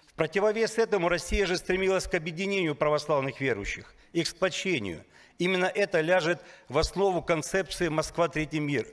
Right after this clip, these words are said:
э, «Третий Рим». Это позволило активно противодействовать попыткам раздробления России, уничтожения основ нашей культуры. Влияние православия на российское общество нашло отражение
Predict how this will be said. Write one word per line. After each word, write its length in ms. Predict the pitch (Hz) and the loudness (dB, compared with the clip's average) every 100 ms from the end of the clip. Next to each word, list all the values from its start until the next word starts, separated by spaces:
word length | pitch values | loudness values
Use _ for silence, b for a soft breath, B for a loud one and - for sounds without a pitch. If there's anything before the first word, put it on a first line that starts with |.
| - | 2
э, 200 | 127 127 | 4 4
«Третий 340 | 180 214 165 160 | 2 -2 -2 -2
Рим». 260 | 127 87 - _ b b b | -2 -6 -16 _ b b b
Это 200 | 156 151 | 0 2
позволило 720 | 170 185 165 185 180 170 170 B B | 4 4 2 0 2 4 2 B B
активно 460 | - 160 - 208 170 | -2 -2 -2 0 0
противодействовать 800 | - 147 151 147 175 170 151 - | 0 0 0 0 0 -4 -6 -6
попыткам 500 | 143 - - 175 156 B B | -4 -4 -2 -2 -2 B B
раздробления 720 | 143 147 156 160 170 180 165 | 0 2 0 0 0 0 2
России, 340 | 147 143 - | 0 -2 -4
уничтожения 680 | 131 135 123 160 151 175 165 | -2 -4 -2 -2 0 -2 -2
основ 480 | 156 151 - 180 139 | -2 -4 -2 -4 0
нашей 300 | 151 139 143 | -2 0 -4
культуры. 580 | 147 131 143 113 87 85 _ _ B B B - | -6 -4 -2 -4 -4 -12 _ _ B B B -4
Влияние 640 | 131 175 185 180 180 170 - | 0 2 2 2 0 -2 -2
православия 640 | 170 170 170 - 190 180 165 | 2 2 2 2 2 4 2
на 140 | 160 | 0
российское 500 | 160 - 180 160 - | 0 -2 -6 -6 -2
общество 540 | 165 185 - 165 165 143 | 0 0 -2 -4 -2 -2
нашло 320 | 151 - 175 | -2 -2 -2
отражение 680 | 170 151 143 180 170 170 | 0 -2 -2 -2 -2 -4